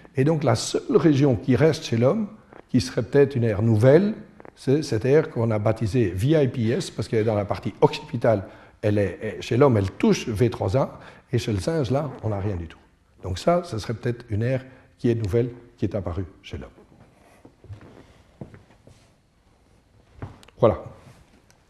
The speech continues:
Donc vous voyez, c'est un, un puzzle, euh, assez compliqué, mais si on se donne assez de moyens et on, on regarde assez de, donc il faut faire des va-et-vient continuels entre le sujet hu-, humain et, et le singe,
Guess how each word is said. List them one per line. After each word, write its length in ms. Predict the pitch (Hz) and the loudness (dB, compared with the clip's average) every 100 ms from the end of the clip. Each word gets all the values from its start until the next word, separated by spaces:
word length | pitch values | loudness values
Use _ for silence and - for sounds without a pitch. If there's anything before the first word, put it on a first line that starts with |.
| _ _ - - - - - - - - _ - _ - - - | _ _ -20 -20 -20 -20 -20 -20 -20 -20 _ -20 _ -20 -16 -6
Donc 100 | 120 | -4
vous 80 | |
voyez, 260 | 110 147 170 | -2 -2 -4
c'est 220 | - 104 | -6 -8
un, 180 | 101 101 87 - - | -8 -6 -10 -12 -16
un 220 | 110 87 82 | -14 -14 -4
puzzle, 440 | - 135 131 143 202 - - - _ _ _ - | 2 4 6 4 4 -8 -20 -20 _ _ _ -10
euh, 260 | 104 104 90 - - _ - | -6 -6 -6 -12 -20 _ -2
assez 260 | 131 160 | 0 0
compliqué, 520 | - 120 - - 147 - - - - - | 0 -2 -2 -2 -4 -4 -14 -20 -18 -2
mais 300 | 127 190 214 143 | 0 0 -4 -12
si 220 | 113 - | -4 0
on 80 | 110 | 0
se 100 | 110 | 2
donne 240 | 113 123 | 2 2
assez 260 | 101 - 175 | -2 0 2
de 60 | |
moyens 480 | 131 113 117 147 180 | 4 2 2 0 0
et 80 | 135 | -2
on, 300 | 117 113 127 | -2 -2 -6
on 80 | 123 | -4
regarde 360 | 110 123 110 110 | 0 0 -2 -2
assez 320 | 107 - 165 | -6 -2 0
de, 240 | 123 110 - 101 | 2 0 -2 -8
donc 220 | 110 110 | -6 -6
il 40 | 120 | -6
faut 120 | 123 | -4
faire 160 | 123 110 | -2 0
des 100 | 107 | 2
va-et-vient 520 | 147 202 135 147 123 | 4 2 2 0 -2
continuels 520 | - 185 - 131 117 | -2 -4 0 0 0
entre 260 | 110 - 101 98 - - - _ | -2 -4 -6 -8 -10 -20 -20 _
le 60 | 107 | -2
sujet 420 | - 110 120 113 | 2 4 4 2
hu-, 260 | 117 110 113 | -4 -4 -2
humain 300 | 120 139 113 - 123 | 0 0 -2 -6 -2
et, 260 | 113 110 - | -2 -2 -4
et 220 | 107 98 95 | -6 -4 -6
le 100 | 101 | -6
singe, 340 | 185 175 - | -2 -4 -4